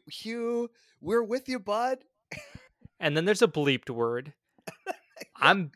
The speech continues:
Speaker 2: basing, I'm not a lip reader, okay? And the
Speaker 1: <sighs>
Speaker 2: show is not giving me any hints in the closed captioned.
Speaker 1: <laughs>
Speaker 2: But they only, I think it, I think maybe you get the ing at the end.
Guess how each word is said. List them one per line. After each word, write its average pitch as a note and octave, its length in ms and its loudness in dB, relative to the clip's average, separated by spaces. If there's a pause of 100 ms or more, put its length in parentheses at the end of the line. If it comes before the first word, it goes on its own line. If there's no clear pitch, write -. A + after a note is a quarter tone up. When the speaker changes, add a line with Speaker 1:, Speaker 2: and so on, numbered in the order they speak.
(160)
Speaker 2:
basing, D#3+ 500 0 (420)
I'm C#3 220 2
not C#3+ 240 2
a C#3+ 60 0
lip B2 260 -2
reader, B2 380 -14 (280)
okay? D3+ 380 0 (320)
And A#3+ 400 -4
the B2+ 80 4
Speaker 1:
<sighs> - 0 -
Speaker 2:
show D#3 520 6
is C#3+ 100 0
not B2+ 160 0
giving A#2+ 200 -4
me B2+ 200 -8
any C#3+ 340 2
hints C3 380 -2
in B2 80 -8
the A#2+ 80 -6
closed A#2+ 280 -4
captioned. B2+ 540 -8
Speaker 1:
<laughs> - 60 -18 (760)
Speaker 2:
But C3 380 4 (300)
they C#3+ 280 2
only, F3 280 -2 (100)
I C3+ 80 0
think F3+ 300 -4
it, F3+ 160 -4 (320)
I D3 60 -4
think - 400 -8
maybe C#3+ 260 -2
you C3+ 100 -6
get - 240 -6
the C3 200 -2 (320)
ing F3 440 -4
at - 120 -12
the E3 140 -8
end. G#3 280 -10